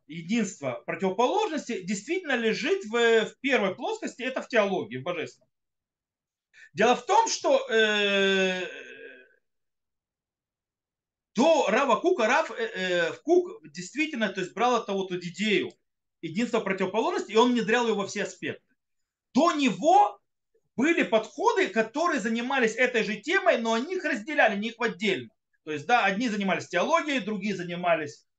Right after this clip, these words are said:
э, физикой, этим миром, третьи занимались идеологией и разумом, то есть, э, и так далее. Допустим, Хабад, э, у него, он занимается этой идеей. Он занимается Хабад. Мы сказали, что у Рава Кука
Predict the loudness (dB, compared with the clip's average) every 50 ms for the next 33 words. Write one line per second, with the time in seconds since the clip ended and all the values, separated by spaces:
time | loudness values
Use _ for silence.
0 | _ _ _ -2 0 2 2 0 0 -2 -2 -2 0 0 0 -2 0 0 0 0
1 | 0 0 -4 -4 -2 0 2 2 2 2 0 -4 -4 -4 -4 -4 -2 0 0 0
2 | 0 0 -2 -4 -6 -6 -2 0 2 2 4 4 4 2 2 2 2 4 4 4
3 | 4 2 0 -4 -14 _ _ _ -14 -12 -8 -2 0 2 4 4 4 2 -2 -4
4 | -6 -10 _ _ _ _ _ _ _ -10 -4 -2 0 -2 0 0 0 0 0 -2
5 | -6 _ _ _ _ _ _ _ -2 -2 0 2 0 0 0 0 -2 -4 0 0
6 | 2 4 6 6 6 6 4 0 -4 -12 -16 _ _ _ _ _ _ _ _ _
7 | _ _ _ _ _ _ _ _ -20 -14 -8 -2 0 2 2 4 4 2 2 2
8 | 2 2 2 2 2 0 0 0 -2 -4 -4 -8 _ _ _ -20 -20 _ _ 0
9 | 2 2 2 2 2 2 2 2 4 2 0 0 -2 -4 -6 -4 -2 0 2 2
10 | 2 0 -2 -4 -6 -6 -6 -8 -8 -8 -8 -8 -10 -10 -12 -12 -16 _ _ _
11 | _ _ _ _ _ -8 -6 -6 -4 -4 -2 0 2 2 0 0 -4 -8 -6 -2
12 | 2 2 2 2 0 -2 -8 -4 -2 -2 -2 -2 -2 -6 -6 -6 -4 -2 -2 -2
13 | -2 -4 -6 -10 -12 -10 -8 -8 -8 -8 -10